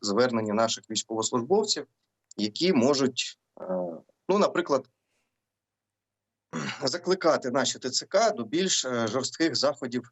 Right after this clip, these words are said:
е, з мобілізації громадян. Тому що, ну, простий меседж: хлопців треба міняти, міняти ніким, е,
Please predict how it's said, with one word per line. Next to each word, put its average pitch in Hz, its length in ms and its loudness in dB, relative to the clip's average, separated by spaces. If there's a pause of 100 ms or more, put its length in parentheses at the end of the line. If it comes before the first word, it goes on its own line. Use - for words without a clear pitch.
е, 110 240 0
з 120 300 2
мобілізації 113 800 0
громадян. 104 520 -2
Тому 117 240 -2
що, 107 460 2
ну, 120 240 2 (240)
простий 123 320 0
меседж: 185 320 2
хлопців 143 420 -2
треба 113 280 -2
міняти, 165 680 2
міняти 110 480 -2
ніким, 156 540 2
е, 110 480 2